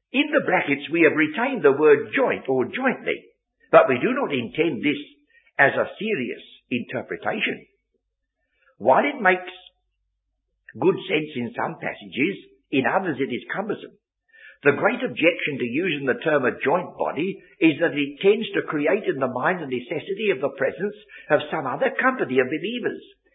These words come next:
In this case, for example, the heavenly calling of Hebrews, with which the members of the body of Christ are supposed to be joined. Seeing, however, that the emphasis on the prefix "sewn together" in the words listed from Ephesians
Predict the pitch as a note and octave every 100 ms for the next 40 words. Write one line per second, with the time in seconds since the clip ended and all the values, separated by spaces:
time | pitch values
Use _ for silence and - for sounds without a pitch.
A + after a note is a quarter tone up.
0 | _ C3 C#3 F#3+ - D3+ C#3 - C3 A2
1 | B2 G2+ G2 F#3+ G#3+ - - - _ _
2 | C#3 B2 G3+ B3+ F#3 C3+ - C3 C#3+ E3+
3 | G3+ F3+ D4+ A3 F2+ - - - _ _
4 | _ - C#3 C#3+ F3 - D3 D3+ G#3+ A#3+
5 | - C#3 A#2+ F#3 F3+ C3+ - - B2+ C3
6 | - _ _ _ C3+ A#2+ A2+ C3+ C#3 -
7 | E3+ - - A3 D#3 - - _ _ _
8 | _ _ - - - - E3+ A#3 C#4+ C#4+
9 | F3 D3+ D#3+ C3 C3+ A2+ A#2+ E3 A3+ -
10 | C3 B2+ A#2+ - D#3 D3 C#3 - - C3
11 | E3 A2+ C3+ F2+ A2+ - A2 - _ _
12 | B2 C3 A2 A2 D3 D3 - - D3+ -
13 | A#2 B2+ B2 B2+ - D#3+ B2+ A2